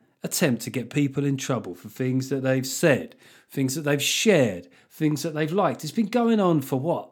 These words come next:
It feels like five, six years now. I mean, they tried to cancel John Wayne, for fuck's sake, for stuff that he said in the fifties, right? So this, this atmosphere of kind of getting people in trouble and reproach about opinions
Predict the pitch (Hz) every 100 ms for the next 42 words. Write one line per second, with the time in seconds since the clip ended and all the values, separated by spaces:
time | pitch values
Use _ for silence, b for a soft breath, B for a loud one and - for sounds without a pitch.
0 | - 143 285 269 208 156 - 175 180 175
1 | - 190 - 190 185 175 185 185 185 B
2 | B 185 220 233 240 - 262 262 - 202
3 | 185 - 143 131 165 139 135 156 131 -
4 | 117 - 107 - 110 87 - _ b b
5 | b - 139 - 151 - 139 123 131 120
6 | - b b b - 131 131 - 127 -
7 | 92 - 113 127 180 240 233 B B 247
8 | 240 - - _ _ _ _ _ _ _
9 | 196 226 180 - - 123 98 87 - 131
10 | 123 113 110 - 143 127 117 113 - 165
11 | 160 170 165 143 135 - 151 120 107 87
12 | b b b b b b 117 113 131 131
13 | - 165 120 104 - - - 120 143 131
14 | 127 - 180 143 107 82 78 - -